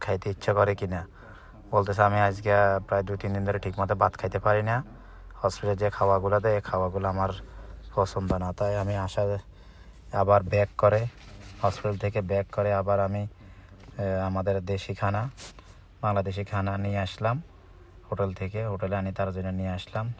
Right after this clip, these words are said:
তার, আহ, আবদারটা পূরণ করার জন্য। কারণ কোনো রোগী যদি অসুস্থ থাকে, হসপিটালে বেডে যখন শুয়ে থাকে, তখন সে বুঝতে পারে দুনিয়া এবং আখেরাত কি, দুনিয়া তার আপন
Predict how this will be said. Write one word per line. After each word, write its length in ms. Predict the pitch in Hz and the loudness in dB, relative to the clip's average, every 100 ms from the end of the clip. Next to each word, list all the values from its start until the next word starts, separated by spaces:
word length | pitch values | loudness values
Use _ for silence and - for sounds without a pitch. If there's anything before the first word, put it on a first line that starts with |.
| - | -8
তার, 180 | 92 90 | -4 -4
আহ, 760 | 87 - - - 113 98 92 95 | -4 -8 -16 -14 -10 -6 -6 -6
আবদারটা 360 | 95 98 101 | 0 0 0
পূরণ 260 | 98 101 98 | -2 -2 -2
করার 180 | 95 98 | -2 -2
জন্য। 300 | 95 101 110 170 - - - - - - - - - - - | -2 -4 -4 -8 -14 -20 -20 -20 -20 -20 -20 -20 -20 -20 -4
কারণ 400 | - 107 110 113 | 2 6 6 4
কোনো 420 | - 107 110 113 | 2 4 6 6
রোগী 320 | 113 113 110 | 6 4 2
যদি 180 | 104 98 | 0 2
অসুস্থ 460 | 101 98 - - 120 | 4 4 0 0 0
থাকে, 480 | 107 104 95 101 87 - - - - - - - | 2 2 2 0 -2 -6 -18 -20 -20 -20 -20 -4
হসপিটালে 500 | - 101 - 110 110 | 0 0 2 2 4
বেডে 260 | 113 107 113 | 6 6 6
যখন 220 | 110 110 | 6 6
শুয়ে 380 | 113 - 117 113 | 4 2 4 6
থাকে, 360 | 107 101 101 95 | 6 4 4 0
তখন 300 | - 98 110 | 2 2 4
সে 260 | 107 101 - | 4 2 0
বুঝতে 400 | 107 104 101 120 | 2 2 2 6
পারে 240 | 110 113 107 | 8 8 8
দুনিয়া 440 | 107 104 101 101 98 | 4 6 6 6 4
এবং 280 | 95 107 | 4 2
আখেরাত 480 | 104 92 - 95 92 - | 2 0 2 2 2 -2
কি, 140 | 98 80 - - - - - - - - - | -6 -6 -8 -18 -20 -20 -20 -20 -20 -12 2
দুনিয়া 300 | 107 107 104 | 4 6 6
তার 140 | 107 | 8
আপন 260 | 101 98 | 8 8